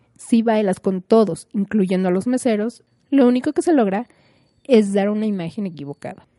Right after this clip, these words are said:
Diez. Si nada de esto funciona, empieza a buscarte otro novio. Bueno, finalmente, si tienes que buscar la forma de darle celos a tu novio, entonces debe ser porque la relación no anda bien. Y tal vez esta no es la forma de solucionarlo.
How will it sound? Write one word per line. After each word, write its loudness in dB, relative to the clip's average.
Diez. 0
Si -18
nada -10
de -16
esto -18
funciona, -14
empieza -14
a -14
buscarte -16
otro -18
novio. -18
Bueno, 2
finalmente, 2
si -6
tienes -4
que -8
buscar -6
la 0
forma -2
de -8
darle -4
celos -2
a 0
tu 0
novio, 2
entonces -2
debe 4
ser -4
porque -4
la -2
relación -6
no -4
anda -6
bien. -10
Y 0
tal -2
vez -2
esta -2
no 4
es 0
la -2
forma -4
de -2
solucionarlo. -4